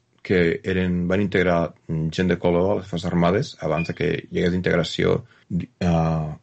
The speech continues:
real dintre dels Estats Units, miren molt la cohesió de la gent i que no hi hagi actes de racisme. Estan, no sé, per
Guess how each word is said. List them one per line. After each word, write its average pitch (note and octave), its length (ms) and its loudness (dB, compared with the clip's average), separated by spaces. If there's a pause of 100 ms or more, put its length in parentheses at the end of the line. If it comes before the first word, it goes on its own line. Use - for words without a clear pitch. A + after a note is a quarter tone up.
(180)
real F2+ 400 4
dintre F2+ 300 0
dels E2+ 100 -2
Estats E2 240 -6
Units, - 320 -10 (240)
miren A#2 400 6
molt B2 320 4
la B2+ 160 -2
cohesió F#2 500 0
de G2+ 80 2
la G2 140 0
gent D#2+ 320 -4
i E2+ 100 -10
que E2 340 2
no F#2 140 0
hi F#2 120 2
hagi F#2+ 340 2
actes F#2 240 -2
de G2 80 0
racisme. E2+ 520 -6 (280)
Estan, G2+ 640 0 (400)
no - 180 -12
sé, E2+ 180 -2
per E2+ 140 -2